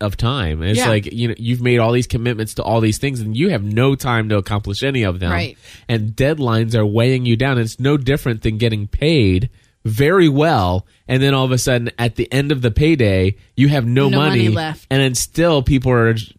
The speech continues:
Speaker 1: trying to track you down.
Speaker 2: Right,
Speaker 1: It's like,
Speaker 2: absolutely.
Speaker 1: "When are you gonna get this done? Do you remember you promised me that you'd do this?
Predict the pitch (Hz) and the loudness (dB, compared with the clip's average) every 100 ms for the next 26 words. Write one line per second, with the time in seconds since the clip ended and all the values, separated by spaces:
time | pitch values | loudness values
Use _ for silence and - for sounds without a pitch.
0 | 90 - 127 123 123 120 117 120 120 - | -16 -4 -2 0 0 -2 -2 -2 0 2
1 | 127 127 143 101 202 - 147 - 185 131 | 2 2 2 2 2 0 -4 -4 -2 0
2 | 131 359 214 175 135 156 190 208 196 202 | 2 0 -2 2 2 4 2 2 0 0
3 | 190 185 - 185 120 110 135 151 175 208 | 0 0 0 0 -2 -2 -2 0 0 -2
4 | 190 185 190 185 196 - 180 175 170 165 | -2 -2 -2 -2 -4 -4 -2 -2 -2 -4
5 | 170 151 175 180 196 | -4 0 2 2 0